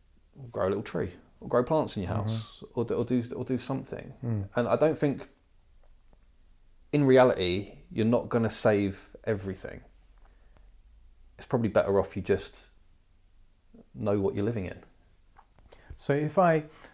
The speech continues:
Speaker 2: so if I understand correctly, okay,
Speaker 1: I don't know
Speaker 2: I'll
Speaker 1: if I
Speaker 2: try
Speaker 1: understand correctly, so go
Speaker 2: Yeah,
Speaker 1: on.
Speaker 2: no, but
Speaker 1: Yeah.
Speaker 2: I'm trying to sort of bring together different things of what you're saying, re-, uh, really, I suppose. And one of the things I guess I'm picking up is,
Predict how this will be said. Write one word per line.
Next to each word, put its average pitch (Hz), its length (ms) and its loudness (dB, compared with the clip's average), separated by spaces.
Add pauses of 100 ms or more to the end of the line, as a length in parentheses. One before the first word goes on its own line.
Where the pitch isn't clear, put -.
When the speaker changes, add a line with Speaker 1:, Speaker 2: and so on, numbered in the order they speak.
Speaker 2:
so - 160 2
if 147 140 4
I 160 140 10
understand 127 600 4 (380)
correctly, 117 540 2 (120)
okay, 117 280 4
Speaker 1:
I - 20 8
don't 156 140 12
know 139 60 12
Speaker 2:
I'll 131 40 12
Speaker 1:
if 123 80 10
I 151 40 12
Speaker 2:
try 147 140 12
Speaker 1:
understand 139 380 10
correctly, 95 360 2
so - 180 10
go 202 100 12
Speaker 2:
Yeah, 214 100 12
Speaker 1:
on. 196 80 12
Speaker 2:
no, 190 180 12
but 170 180 10
Speaker 1:
Yeah. 120 80 12
Speaker 2:
I'm 98 60 8
trying 170 200 6 (160)
to 151 100 -8
sort 160 260 4
of 139 200 2
bring 131 420 4
together 113 640 4 (460)
different 113 460 2
things 110 300 2
of 107 100 -4
what 113 140 0
you're 107 100 0
saying, 113 320 2
re-, 113 280 -2
uh, 123 120 -4
really, 110 240 -2
I 104 80 0
suppose. 101 480 -4 (320)
And 120 360 2 (260)
one 139 280 4
of 127 100 2
the 110 60 -6
things 123 320 0
I 117 100 4
guess 117 240 0
I'm 113 100 0
picking 120 340 -2
up 113 200 2
is, 107 360 0